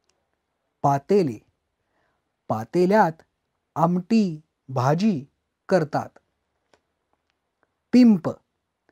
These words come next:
पिंपात पाणी साठवतात.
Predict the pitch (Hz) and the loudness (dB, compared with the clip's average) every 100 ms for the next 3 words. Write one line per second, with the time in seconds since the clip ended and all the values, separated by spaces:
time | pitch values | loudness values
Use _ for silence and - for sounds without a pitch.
0 | _ _ _ _ _ _ - 196 208 285 | _ _ _ _ _ _ -2 0 4 6
1 | 190 127 _ _ _ _ _ _ _ - | 6 4 _ _ _ _ _ _ _ 2
2 | 190 196 247 302 _ _ - - 131 120 | 2 4 2 2 _ _ -16 -12 -8 -8
3 | - 190 185 - | -4 -4 -4 -6